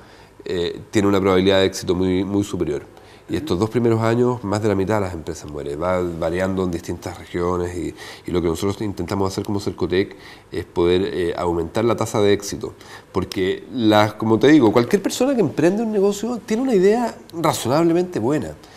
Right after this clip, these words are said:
Speaker 2: Ya.
Speaker 1: Y lo que vale no es que la idea sea más genial, sino que cómo la implementó. Cómo la implementó, el, el, la, el, el tesón que tuvo, cuánta, eh, entusiasmo tuvo, cuánto se cansó, cuánto siguió adelante. Entonces, lo que nosotros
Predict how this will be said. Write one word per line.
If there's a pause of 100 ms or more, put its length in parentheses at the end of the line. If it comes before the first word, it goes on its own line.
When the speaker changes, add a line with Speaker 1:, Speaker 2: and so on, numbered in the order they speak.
(140)
Speaker 2:
Ya.
Speaker 1:
Y
lo
que
vale
no
es
que
la
idea
sea
más
genial,
sino
que
cómo
la
implementó. (560)
Cómo
la
implementó,
el,
el,
la,
el,
el
tesón
que
tuvo,
cuánta,
eh,
entusiasmo
tuvo,
cuánto
se
cansó,
cuánto
siguió
adelante. (420)
Entonces,
lo
que
nosotros